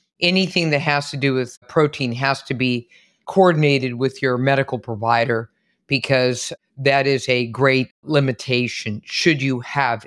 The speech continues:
any level of kidney disease. Outside of that, I think one of the most exciting things that came out of this was what you said, which is,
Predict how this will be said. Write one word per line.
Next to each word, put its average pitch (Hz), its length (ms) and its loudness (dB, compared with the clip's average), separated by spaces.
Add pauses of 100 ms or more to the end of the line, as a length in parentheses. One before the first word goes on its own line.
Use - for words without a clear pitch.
any 123 220 -2
level 117 360 -2
of 113 120 -12
kidney 113 320 -4
disease. 110 540 -6 (460)
Outside 208 640 2
of 131 120 -2
that, 120 340 2 (320)
I 208 100 0
think - 260 -6
one 190 120 6
of 175 80 2
the 165 40 2
most 147 240 4
exciting 165 600 0
things 117 280 -8
that - 120 -12
came 135 220 -2
out 127 220 2
of 123 100 -6
this 127 220 -4
was 131 180 -4
what 151 140 -2
you 131 160 0
said, 131 480 0 (460)
which 165 240 0
is, 156 300 2